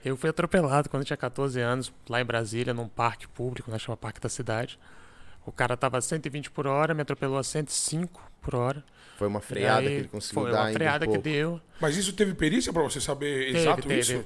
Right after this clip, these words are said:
Speaker 1: é, de acordo com a perícia do Detran, né,
Speaker 3: Ah,
Speaker 1: a perícia
Speaker 3: tá.
Speaker 1: policial lá, enfim, não
Speaker 2: Uma curiosidade nada a ver, Gui. O cara ficou pra prestar?
Speaker 1: Ficou, mas
Speaker 2: Ficou?
Speaker 1: o carro ficou destruído, mas ele ficou.
Speaker 2: Pode crer.
Speaker 1: Ficou, não, assim, não, ele ficou no local,
Speaker 3: Fez o
Speaker 1: tudo
Speaker 3: que
Speaker 1: mais.
Speaker 3: tinha que ter feito,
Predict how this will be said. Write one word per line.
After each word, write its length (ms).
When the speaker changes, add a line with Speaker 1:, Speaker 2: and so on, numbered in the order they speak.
Speaker 1:
é, 260
de 140
acordo 200
com 60
a 40
perícia 500
do 140
Detran, 380
né, 60
Speaker 3:
Ah, 280
Speaker 1:
a 20
perícia 240
Speaker 3:
tá. 60
Speaker 1:
policial 400
lá, 140
enfim, 320
não 80
Speaker 2:
Uma 120
curiosidade 520
nada 240
a 40
ver, 160
Gui. 180
O 60
cara 220
ficou 400
pra 220
prestar? 600
Speaker 1:
Ficou, 460
mas 80
Speaker 2:
Ficou? 140
Speaker 1:
o 20
carro 160
ficou 180
destruído, 520
mas 200
ele 140
ficou. 320
Speaker 2:
Pode 200
crer. 200
Speaker 1:
Ficou, 140
não, 160
assim, 300
não, 160
ele 160
ficou 280
no 100
local, 480
Speaker 3:
Fez 40
o 20
Speaker 1:
tudo 180
Speaker 3:
que 60
Speaker 1:
mais. 100
Speaker 3:
tinha 180
que 100
ter 180
feito, 560